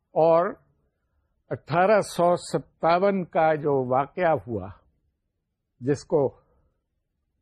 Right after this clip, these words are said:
انگریزی حکومت بغاوت کہتی تھی، ہم، ہمارے ہاں اس کے لیے اصطلاح جنگ آزادی کی بھی استعمال ہوتی ہے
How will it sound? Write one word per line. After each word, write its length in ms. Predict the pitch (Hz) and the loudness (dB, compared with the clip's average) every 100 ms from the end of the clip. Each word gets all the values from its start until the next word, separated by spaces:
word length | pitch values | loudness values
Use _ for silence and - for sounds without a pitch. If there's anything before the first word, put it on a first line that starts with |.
| _ _ | _ _
انگریزی 460 | - 139 143 165 160 | -4 0 2 2 0
حکومت 500 | 143 107 175 143 139 _ _ _ _ _ _ _ _ _ _ _ - | -2 -4 -4 -2 -4 _ _ _ _ _ _ _ _ _ _ _ -8
بغاوت 520 | 123 131 151 160 - | -2 0 0 -2 -2
کہتی 300 | 151 147 202 | -2 -2 -4
تھی، 220 | 139 170 180 _ _ _ _ _ _ _ _ _ _ _ _ _ _ _ _ _ _ _ _ _ | -4 -6 -6 _ _ _ _ _ _ _ _ _ _ _ _ _ _ _ _ _ _ _ _ _
ہم، 220 | 104 156 156 156 165 | -4 0 0 -2 -4
ہمارے 440 | 131 151 160 156 | 0 2 4 2
ہاں 160 | 143 143 - | 0 -2 -6
اس 200 | - - | -12 -8
کے 140 | 165 | -4
لیے 260 | 139 135 143 143 _ - | -2 -2 -2 -4 _ -14
اصطلاح 500 | 143 - 151 143 127 - _ _ - | -14 -4 0 2 0 -4 _ _ -6
جنگ 320 | 127 135 139 131 | -2 0 2 2
آزادی 420 | 127 131 143 156 | 2 0 0 -2
کی 140 | 147 | -4
بھی 120 | 156 156 | -4 -2
استعمال 500 | - - 135 135 135 | -4 -6 -4 -2 -2
ہوتی 340 | 131 - | -4 -6
ہے 60 | 143 | -6